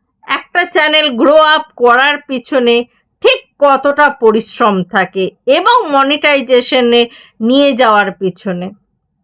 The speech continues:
কতটা পরিশ্রম থাকে, তাই নয় কি? তারপর সেটাকে স্ট্রাইক দেওয়া বা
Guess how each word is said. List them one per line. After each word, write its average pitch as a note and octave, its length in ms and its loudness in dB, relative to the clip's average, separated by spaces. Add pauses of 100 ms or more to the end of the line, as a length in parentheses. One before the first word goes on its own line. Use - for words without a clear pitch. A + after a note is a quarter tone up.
(680)
কতটা A#3+ 440 0
পরিশ্রম F#3 840 -2
থাকে, E3+ 400 -8 (320)
তাই G#3+ 180 -2
নয় E4+ 240 -2
কি? A3 240 -6 (520)
তারপর G#3+ 400 -6
সেটাকে D4 460 -6
স্ট্রাইক C#4+ 600 -4
দেওয়া C4 540 2 (480)
বা C#4 640 0